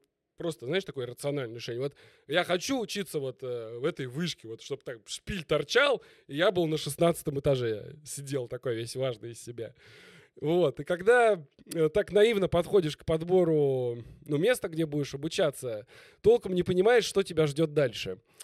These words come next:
А, а еще, помимо того, что я хотел учиться в крутом месте, мне вот, э, нравилось очень творчеством заниматься, музыкой. И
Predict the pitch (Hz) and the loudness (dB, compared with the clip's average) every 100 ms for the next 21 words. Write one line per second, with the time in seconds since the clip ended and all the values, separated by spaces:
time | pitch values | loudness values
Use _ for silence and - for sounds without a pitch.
0 | - _ _ - 151 151 147 147 185 170 | -20 _ _ -4 0 2 2 4 4 4
1 | 277 220 185 190 165 165 170 - 131 131 | 2 4 6 4 4 2 2 2 -6 -2
2 | 156 156 143 - - 120 - 175 202 180 | -2 -2 -2 -6 -8 -10 -6 -2 2 2
3 | 185 269 254 165 135 113 120 151 202 165 | 2 0 -2 -4 -4 -4 -2 2 4 2
4 | - 135 123 117 120 156 180 151 147 - | -2 -8 -6 -8 -2 2 4 2 -4 -8
5 | 135 123 - 160 147 - 117 113 127 120 | -12 -10 2 2 2 -4 -10 -4 -2 -2
6 | 107 120 131 123 113 - - _ - - | -4 -6 -6 -6 -8 -16 -20 _ -20 -20
7 | - _ 135 202 247 233 208 185 170 | -20 _ -6 -4 -2 -2 0 0 -2